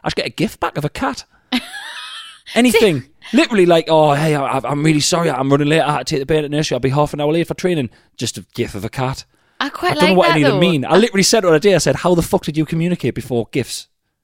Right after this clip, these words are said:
Speaker 1: Ridiculous.
Speaker 2: I like, I like a gif, though.
Speaker 1: No, they're funny, but it's, it's exclusive. Jason Cook does it as well. It's all I get back. I get no, I, I literally, sometimes I just reply, "Good chat."
Speaker 2: I might start doing it.
Speaker 1: <laughs> Oh, don't. I can't take it. Honestly, you know me. I need attention.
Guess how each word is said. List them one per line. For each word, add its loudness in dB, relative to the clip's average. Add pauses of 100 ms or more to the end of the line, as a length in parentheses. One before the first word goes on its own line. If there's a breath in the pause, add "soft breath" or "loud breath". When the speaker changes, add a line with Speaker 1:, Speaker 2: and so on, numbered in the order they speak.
(100)
Speaker 1:
Ridiculous. -4
Speaker 2:
I -6
like, -4
I -8
like -2
a -4
gif, -8
though. -8 (300)
Speaker 1:
No, -8
they're -2
funny, -2
but -2
it's, -8
it's -10
exclusive. -2
Jason 0
Cook 2
does -2
it 0
as -4
well. -2
It's -6
all 6
I 2
get -2
back. 0
I -2
get -4
no, 6 (120)
I, -2
I 0
literally, 0
sometimes 0
I 2
just -2
reply, 0 (180)
"Good -2
chat." -6 (220)
Speaker 2:
I -6
might -4
start -2
doing -4
it. -4
Speaker 1:
<laughs> -8
Oh, 2
don't. 0
I -8
can't -6
take -4
it. -8 (380 soft breath)
Honestly, -2
you -6
know -2
me. -4
I -4
need -4
attention. -8